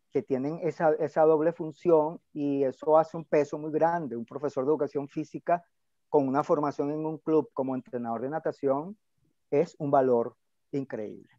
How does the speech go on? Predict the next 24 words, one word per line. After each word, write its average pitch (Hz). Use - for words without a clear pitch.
Pero 196
a 202
lo 185
largo 156
de 185
nuestra, 151
de 131
esta 165
trayectoria 180
nos 143
hemos 147
conseguido 151
con 147
personas 165
que 135
han 156
facilitado 151
nuestra 131
formación. 120
Este, 123
tú 139
mismo 160
te 147
has 113